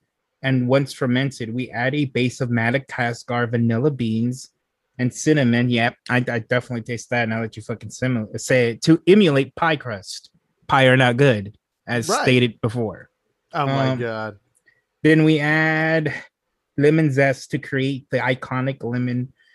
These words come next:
Speaker 1: what is it? Mar-, margarine pie?
Speaker 2: Margarine.
Speaker 1: Uh,
Speaker 2: Or, or,
Speaker 1: che-
Speaker 2: um, um, lemon meringue, pardon me.
Speaker 1: Meringue. Cheers, fellow nerds and beer lovers. Three one four, one five nine, two six five three five nine.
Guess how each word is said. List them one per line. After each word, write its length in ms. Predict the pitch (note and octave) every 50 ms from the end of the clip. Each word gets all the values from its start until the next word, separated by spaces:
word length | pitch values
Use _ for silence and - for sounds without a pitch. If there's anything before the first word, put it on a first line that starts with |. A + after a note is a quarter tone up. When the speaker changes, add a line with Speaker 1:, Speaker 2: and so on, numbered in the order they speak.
| _ _ _ _ - - -
Speaker 1:
what 160 | - C3 D#3
is 80 | F#3 G3+
it? 140 | B3+ B3 F3
Mar-, 360 | C3 A#2+ A#2+ B2+ - - - _ _ _ _ _ _
margarine 720 | B2+ B2+ C3+ D3 D3 C#3+ D3+ D#3 D#3+ D#3 D#3+ D#3+ D3+ - _ _ _ _ _ -
pie? 260 | - D#3 G#3+ C4+ - _
Speaker 2:
Margarine. 460 | C#3+ B2+ B2+ B2 A2 B2 B2+ D3 F3 _ _ _ _ _ _ _ _ _ _ _ _ C3+
Speaker 1:
Uh, 320 | C3+ C#3+ C#3+ C#3+ C#3 C3+ D3+
Speaker 2:
Or, 180 | E3+ F#3 F#3
or, 40 | F3
Speaker 1:
che- 220 | G3 - E3+ D#3+ D#3+
Speaker 2:
um, 160 | E3 E3 D#3+
um, 160 | D#3 D#3+ - _ _ _ _ _ _ -
lemon 280 | C3+ C#3 C#3+ C#3+ C3+
meringue, 400 | C3 B2+ B2+ B2+ B2 A#2+ A2 G2 -
pardon 240 | - A#2 A2 G#2 G2+
me. 40 | G#2 B2
Speaker 1:
Meringue. 600 | B2 A#2+ B2+ C3+ C3+ C3 B2+ A#2+ A#2 A2 G#2+ G#2+ _ _ _ _ _
Cheers, 460 | - - E3 E3 E3 D#3+ D#3 C#3+ -
fellow 360 | - - D3 C#3+ C#3+ C#3+ C#3
nerds 420 | C3+ C3+ C3+ C3+ C#3 C#3 C#3 B2+ -
and 180 | B2+ C3 B2 A2+
beer 180 | A#2+ B2+ B2 A#2+
lovers. 640 | A#2+ A#2 A2 G#2 G#2 G2+ G2 G2+ - - - - _ _ _ _ _
Three 200 | - C3+ C3+ C#3+
one 200 | C3+ C3 C3+ C3
four, 480 | B2+ - - C3 B2+ B2 B2+ B2+ A#2+ - -
one 180 | B2+ B2+ B2+
five 320 | B2 - B2+ A#2+ A#2 A2+ B2
nine, 220 | A#2+ A#2 A#2 A2
two 180 | - C3 A#2+ A2
six 260 | - B2 A#2 - -
five 260 | - A#2+ A#2 A2+ A2+
three 180 | - A#2 A#2 A2+
five 280 | - - A#2 A2 A2 A2
nine. 340 | G#2+ G#2+ G#2 G2+ F#2+ G2